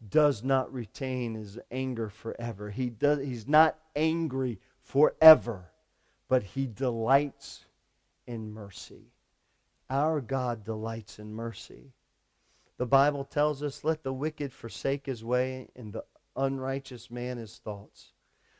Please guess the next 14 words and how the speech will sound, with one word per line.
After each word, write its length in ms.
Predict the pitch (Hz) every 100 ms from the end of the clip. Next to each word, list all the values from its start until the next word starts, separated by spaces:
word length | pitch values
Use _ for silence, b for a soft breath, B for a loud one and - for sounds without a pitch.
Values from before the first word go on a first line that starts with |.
| _
Let 300 | - 139 160
him 320 | 156 143 143 123
return 680 | 120 - - 143 151 147
to 140 | 139 139
the 160 | 120
Lord, 380 | 120 120 110 107
le-, 200 | 117 123 b b b -
that 240 | 135 143
he 160 | 120 147
may 180 | 139 127
have 300 | 127 127 -
compassion 800 | 120 117 - 147 151 - 151 151
on 180 | 147
him, 300 | 139 143 143